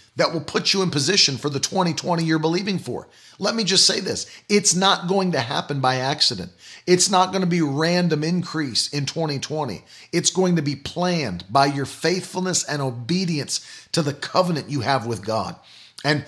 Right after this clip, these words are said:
there is nothing else that financial increase answers to except the seed that goes out. You can't pray for financial increase. You can't fast for it.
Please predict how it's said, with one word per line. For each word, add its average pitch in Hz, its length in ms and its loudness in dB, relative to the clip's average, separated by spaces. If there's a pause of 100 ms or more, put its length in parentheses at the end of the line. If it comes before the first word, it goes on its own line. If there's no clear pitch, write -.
(120)
there 170 180 4
is 131 140 2
nothing 196 840 0
else 131 580 0 (220)
that 131 220 -2
financial 160 640 2
increase 156 500 -2
answers 165 580 0
to 107 320 -4 (300)
except 139 760 2 (160)
the 135 120 -2
seed 147 360 2
that 101 160 -10
goes 107 260 -4
out. - 300 -6 (360)
You 156 120 0
can't 160 320 -2
pray 143 260 0
for 147 160 -4
financial 143 560 -2
increase. 135 720 -6
You 120 100 -6
can't 156 300 -4
fast 143 580 2
for 131 280 -4
it. 135 100 -6